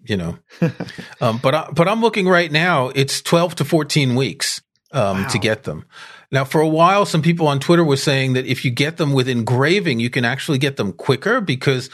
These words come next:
Speaker 1: I guess they had set aside a number for engraving. Um, but that doesn't seem to be the case anymore. It comes in five colors and it's got, you know, ah, yes, no, here's the big thing. So this is what's cool about it. The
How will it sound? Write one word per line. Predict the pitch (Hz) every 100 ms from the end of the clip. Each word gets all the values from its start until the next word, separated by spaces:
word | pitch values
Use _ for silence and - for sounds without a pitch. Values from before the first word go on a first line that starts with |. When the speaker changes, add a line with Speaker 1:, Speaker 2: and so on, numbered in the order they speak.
| - - -
Speaker 1:
I | 127
guess | 139 -
they | 127
had | 104
set | - 143
aside | 139 139 143 139
a | 123
number | 117 127 139 156
for | - 139
engraving. | 120 107 117 120 147 185 202 _ - - - -
Um, | 123 113 110 107
but | - 123 120
that | 127
doesn't | 131 135 151
seem | 135 131
to | 107
be | 113
the | 104
case | - 104 -
anymore. | 98 92 87 71 - _ -
It | 170
comes | 247 240
in | 220
five | 208 139 131
colors | - 214 208 202 196 196 175
and | - 139 135 131 123 120 120
it's | 113 - -
got, | 123 120 - _ _ _ _
you | 85 98 135
know, | 123 110 110 104 -
ah, | 139 160
yes, | 123 160 - 147
no, | 156 104
here's | 147 190 202
the | 165
big | 156 147
thing. | - 123 98
So | - 113
this | 180 214
is | 165
what's | 139 -
cool | - 160 156
about | 95 98 90
it. | 87 - - -
The | 139 135 127 127